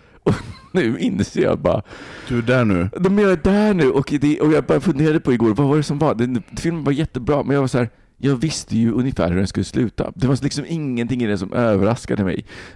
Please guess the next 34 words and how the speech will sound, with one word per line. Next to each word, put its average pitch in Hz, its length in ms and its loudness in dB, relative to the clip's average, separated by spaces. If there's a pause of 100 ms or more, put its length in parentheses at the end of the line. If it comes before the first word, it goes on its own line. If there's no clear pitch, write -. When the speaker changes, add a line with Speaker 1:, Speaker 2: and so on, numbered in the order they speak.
(100)
Speaker 1:
Det 151 40 -4 (100)
är 143 40 2
inte 127 140 -6
så 151 80 2
att 147 80 0
skådespeleriet 123 1120 0
är 107 180 2
så 92 140 -2
att - 100 -4
man 95 160 -2
bara, 87 300 0 (380)
en 160 180 2
Oscar, - 440 0
tack. - 460 -8 (180)
Det 135 180 0
är 139 40 4
inte 135 220 0
Djävulen 113 420 2
bär 98 120 4
Prada - 420 0
direkt, - 340 -6
liksom, - 340 -8 (460)
eh, 104 260 2
ut 101 260 0
i, - 20 0 (120)
i, 104 240 0
ut 113 180 0
i 95 40 -8
skådespelarperspektiv. 95 680 -2
Så 117 80 2
att - 140 -8 (380)
där 156 540 2
blev 117 280 -2
det 104 120 0